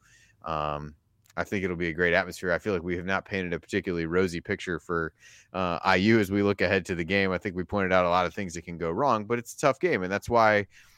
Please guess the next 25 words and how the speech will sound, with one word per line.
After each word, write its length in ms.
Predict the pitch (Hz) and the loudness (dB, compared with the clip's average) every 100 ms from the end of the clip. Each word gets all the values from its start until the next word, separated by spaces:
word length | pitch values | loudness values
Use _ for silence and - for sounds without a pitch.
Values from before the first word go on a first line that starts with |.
| _ | _
you 100 | 110 | -2
know, 140 | 107 107 | 0 2
that, 160 | 101 - | 0 -2
that 160 | - 101 - | -4 -4 -6
some, 460 | - - 110 107 104 | -12 -8 -6 -8 -10
in, 140 | 101 95 - - | -12 -12 -14 -12
in 80 | 98 | -12
some 220 | - 113 | -6 -4
ways 200 | 107 104 | -2 -2
is 120 | 92 92 | -2 0
why 140 | 101 | 0
you 100 | 98 | 0
wanna 160 | 98 82 | -6 -6
play 180 | 110 | -4
these 180 | 107 98 | -4 -6
games 300 | 90 95 87 | -8 -8 -8
to 80 | - | -10
really 220 | 90 98 | -6 -6
gauge 260 | 80 95 95 | -2 -4 -4
yourself 380 | 85 98 87 85 | -6 -6 -6 -8
against 340 | 85 80 - _ 85 | -10 -10 -14 _ -18
the, 80 | 80 87 | -16 -14
the 120 | 80 | -4
better 240 | 90 90 | 0 0
competition. 760 | - 87 - - 135 85 85 | 0 -2 -2 -6 -6 -6 -8